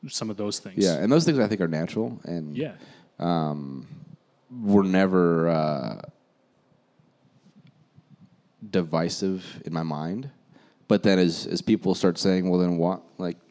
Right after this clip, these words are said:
Speaker 2: you love people, but why, why just these people? And why, why don't, why are these people wrong? Why do you, um, say they're lost?" You know,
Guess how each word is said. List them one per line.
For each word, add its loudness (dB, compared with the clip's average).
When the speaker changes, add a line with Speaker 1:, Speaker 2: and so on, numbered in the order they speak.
Speaker 2:
you -6
love 0
people, -4
but -4
why, -2
why -2
just -6
these -2
people? -2
And 4
why, 8
why 6
don't, 2
why 6
are 6
these 4
people 0
wrong? 2
Why 4
do 0
you, 2
um, -12
say 0
they're -4
lost?" -8
You -14
know, -10